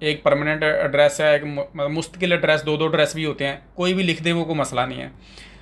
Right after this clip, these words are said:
बहुत सारे लोग क्या करते हैं जी सऊदीया में होते हैं, अ, दुबई में होते हैं, किसी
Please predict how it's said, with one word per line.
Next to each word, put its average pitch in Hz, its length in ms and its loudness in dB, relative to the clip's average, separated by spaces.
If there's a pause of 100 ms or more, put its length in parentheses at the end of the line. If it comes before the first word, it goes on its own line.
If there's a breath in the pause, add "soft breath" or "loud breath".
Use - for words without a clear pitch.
(180 loud breath)
बहुत 185 160 4
सारे 202 180 4
लोग 196 200 2
क्या 202 100 0
करते 185 260 2
हैं 185 100 0
जी 190 420 -4
सऊदीया 156 440 -2
में 180 120 0
होते 165 240 -2
हैं, 165 300 0
अ, 135 800 -2
दुबई 143 360 2
में 170 140 2
होते 151 240 -2
हैं, 151 160 0
किसी 151 400 -6